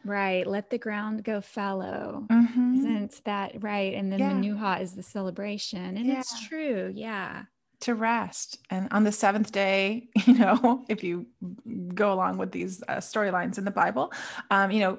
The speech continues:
Speaker 2: there was rest. And that's what he talks about, to celebrate the fullness of your creation. And it's just happens, you know, it just <laughs> happened that it's our four-year, um, anniversary, I guess, happy anniversary of podcasting,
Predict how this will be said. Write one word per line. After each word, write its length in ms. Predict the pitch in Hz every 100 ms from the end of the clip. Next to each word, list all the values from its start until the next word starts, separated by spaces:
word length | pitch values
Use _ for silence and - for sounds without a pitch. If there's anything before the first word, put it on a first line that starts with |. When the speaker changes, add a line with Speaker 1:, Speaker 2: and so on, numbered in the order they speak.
| -
Speaker 2:
there 100 | 214
was 160 | 220 226
rest. 480 | 269 180 - - - _ _ - - _ _ _ _
And 540 | 202 196 190 190 185 - -
that's 220 | 214 233
what 60 |
he 60 | 240
talks 260 | 233 233 214
about, 180 | 190 -
to 100 | 185
celebrate 480 | 196 196 202 226
the 80 | 202
fullness 520 | - - 190 190 196
of 100 | 180
your 120 | - -
creation. 840 | - 156 165 202 - - - - _ - - _ -
And 100 | 214
it's 160 | 208 -
just 260 | 269 269 - _
happens, 560 | - - - 190 -
you 80 | -
know, 100 | 208
it 80 | 208
just 140 | 254 240
<laughs> 120 | -
happened 360 | 254 - 208 180
that 100 | 170
it's 140 | -
our 120 | 180
four-year, 640 | - 190 185 - 92 - - _ _ _ _ _ _ _ -
um, 380 | 180 160 - - - _ _ _ _ _ _ _ _ _ _
anniversary, 720 | 196 185 175 190 226 240 190 180
I 100 | 185
guess, 320 | 208 208 -
happy 220 | 208 208
anniversary 560 | 190 196 202 208 - -
of 120 | -
podcasting, 840 | 220 240 233 180 - 185 170 214